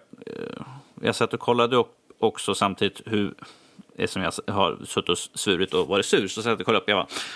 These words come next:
"Ja, hur bra har det gått för det här spelet?" Ska vi se, mm, de har, ja,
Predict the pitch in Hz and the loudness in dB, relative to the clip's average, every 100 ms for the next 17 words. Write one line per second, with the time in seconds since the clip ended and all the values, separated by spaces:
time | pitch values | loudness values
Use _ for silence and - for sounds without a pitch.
0 | - 135 - 151 147 147 139 147 147 165 | 0 0 2 0 2 4 4 2 -2 -2
1 | - 92 82 - 57 - 127 123 - - | 0 0 0 -2 -4 -4 -12 -16 -10 -6
2 | - 92 90 82 87 120 127 123 120 - | -2 0 0 0 0 0 0 -2 -6 -10
3 | - - - _ 131 123 117 110 107 92 | -10 -12 -18 _ 0 2 4 4 4 0
4 | 87 - - _ _ _ - 73 | -8 -16 -20 _ _ _ 0 0